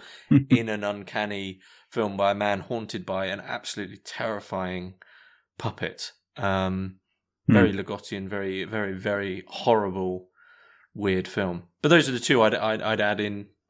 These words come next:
Speaker 2: As for the, the problem, my problem with the fiction is, like, with the weird stuff. I mean, I'm going to just say, "Go read,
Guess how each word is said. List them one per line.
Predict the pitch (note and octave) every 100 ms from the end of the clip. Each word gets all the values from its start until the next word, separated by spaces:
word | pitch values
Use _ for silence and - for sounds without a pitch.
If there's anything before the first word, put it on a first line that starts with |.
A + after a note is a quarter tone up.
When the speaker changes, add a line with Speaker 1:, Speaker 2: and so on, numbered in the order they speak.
| - - -
Speaker 2:
As | D#3+ F3+
for | F3
the, | D3+
the | D3
problem, | D3 F3+ D3+
my |
problem | C#3+ E3+ E3+
with | D3+ - - -
the | B2+
fiction | D#3 - A#2+
is, | A2 G#2
like, | A2 G#2 -
with | A#2+ A2
the | A2
weird | A2+ G#2+
stuff. | - F#2+
I | G2+
mean, | G#2
I'm | G#2 G2+
going | G#2+ G#2 G2+ F#2+
to | - F#2+ F#2 F#2 - - - - -
just | G2 -
say, | F#2
"Go | F#2+
read, | G2 F#2+ F#2